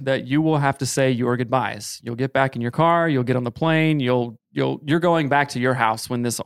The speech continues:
is all over, right? So have the end in mind and envision how you want to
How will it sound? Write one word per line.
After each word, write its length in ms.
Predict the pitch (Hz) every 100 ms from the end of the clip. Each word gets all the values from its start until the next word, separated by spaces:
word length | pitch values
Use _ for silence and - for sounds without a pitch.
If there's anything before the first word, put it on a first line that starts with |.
| -
is 160 | 123 120
all 220 | 123 113
over, 160 | 104
right? 300 | 98 110 135 - _ _ _
So 140 | 151
have 260 | 135 175 165
the 140 | 165 -
end 360 | 147 151 151 147 139
in 160 | 127
mind 460 | 120 120 107 104 117 _ _ -
and 320 | 127 123 127 -
envision 540 | 127 123 143 156 175
how 220 | 151 156
you 180 | 143 139
want 320 | 131 131 123
to 420 | - 131 120 117